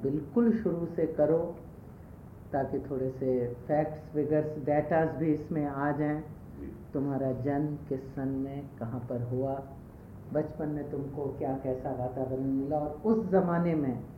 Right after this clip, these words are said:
Speaker 1: नाट्य विद्यालय में ट्रेनिंग लेने के लिए आने की प्रेरणा तुमको कैसे मिली, कैसे आए, घर वाले कैसे राज़ी हुए?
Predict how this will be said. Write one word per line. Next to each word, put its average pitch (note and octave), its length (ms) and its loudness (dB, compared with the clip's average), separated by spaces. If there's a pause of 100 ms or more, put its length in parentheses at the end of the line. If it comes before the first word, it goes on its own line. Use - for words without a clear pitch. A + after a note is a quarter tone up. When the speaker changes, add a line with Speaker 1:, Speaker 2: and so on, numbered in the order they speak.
(1000)
Speaker 1:
नाट्य D3 460 0
विद्यालय C#3 720 2
में C#3+ 520 -2
ट्रेनिंग F3+ 460 6
लेने D#3+ 340 4
के D#3+ 160 2
लिए D3+ 200 4
आने D3 260 2
की D3 140 2
प्रेरणा C3+ 520 0
तुमको D3 380 -2
कैसे C#3 440 0
मिली, C#3 300 0
कैसे C#3 480 -2
आए, C3+ 280 -2
घर C3+ 200 -4
वाले C3+ 240 -2
कैसे C3 360 -2
राज़ी C3 340 0
हुए? C3+ 220 2